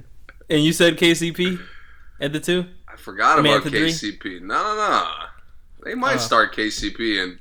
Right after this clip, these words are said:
Speaker 2: put, like, Beal at the three or
Speaker 1: Kuzma at the four.
Speaker 2: Yeah, I don't know. They got options.
Speaker 1: Well, the,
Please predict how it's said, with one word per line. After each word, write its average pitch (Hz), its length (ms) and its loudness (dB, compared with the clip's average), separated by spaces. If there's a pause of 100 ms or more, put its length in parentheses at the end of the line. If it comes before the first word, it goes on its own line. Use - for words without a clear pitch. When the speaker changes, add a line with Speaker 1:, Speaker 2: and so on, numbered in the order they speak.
Speaker 2:
put, 95 180 -10
like, 90 260 -14
Beal 90 280 -8
at 85 100 -12
the 85 120 -18
three 82 440 -14
or - 1300 -20
Speaker 1:
Kuzma 131 380 -4
at 123 80 -8
the 127 80 -10
four. 131 380 -6 (840)
Speaker 2:
Yeah, 143 120 -6
I - 20 -8
don't 233 160 -10
know. - 100 -16 (2250)
They 117 100 -8
got 123 160 -2
options. 101 320 -6
Speaker 1:
Well, 143 160 4
the, 175 220 -4